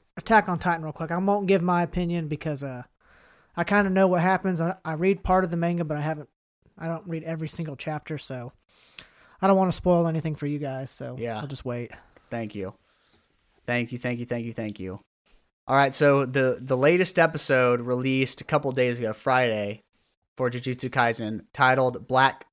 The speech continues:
Speaker 2: Flash. And, uh, there's a veil over the school where they're taking this,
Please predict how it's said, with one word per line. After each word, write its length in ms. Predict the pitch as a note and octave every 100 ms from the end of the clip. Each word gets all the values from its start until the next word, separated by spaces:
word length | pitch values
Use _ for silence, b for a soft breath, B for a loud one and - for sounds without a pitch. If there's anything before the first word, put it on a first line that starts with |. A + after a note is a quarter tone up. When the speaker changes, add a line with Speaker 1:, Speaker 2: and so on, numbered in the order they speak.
| _
Speaker 2:
Flash. 600 | C3 G#2+ F#2 - - - _ _ _ _ _ _ _ _ _ _ _ _ _
And, 440 | - B2+ B2 A#2+ A#2+
uh, 400 | A#2+ A2+ A2 G#2+ _ _ _ _ _ _ _ _ _ _ _ _ _
there's 160 | D#3 D#3+
a 60 |
veil 520 | C#3+ E3 D#3+ C3 B2+ -
over 220 | C#3 C#3
the 80 | C#3
school 480 | - - B2+ A#2+ B2
where 120 | B2+
they're 140 | B2+
taking 340 | B2 C3+ B2 C3
this, 200 | B2